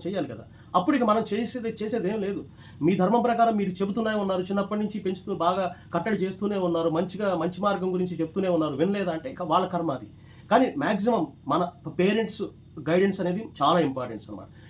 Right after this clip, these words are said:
టీచర్స్ కూడా అంత కమర్షియల్ అయిపోయారు. చిన్నప్పుడు మా చిన్నతనంలో ఏంటంటే టీచర్స్ కూడా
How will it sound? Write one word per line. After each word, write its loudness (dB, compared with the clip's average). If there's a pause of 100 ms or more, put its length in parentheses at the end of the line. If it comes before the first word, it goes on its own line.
(120)
టీచర్స్ 4
కూడా 0
అంత 0
కమర్షియల్ 2
అయిపోయారు. -4
చిన్నప్పుడు 0
మా 4
చిన్నతనంలో 0
ఏంటంటే -2
టీచర్స్ -4
కూడా 0